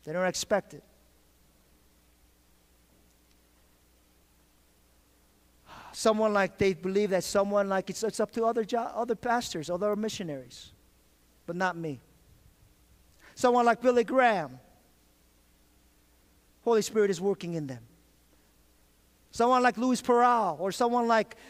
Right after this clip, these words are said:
you know, o-, other evangelists, but not me.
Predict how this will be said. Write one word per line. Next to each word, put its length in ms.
you 340
know, 280
o-, 240
other 180
evangelists, 760
but 160
not 200
me. 300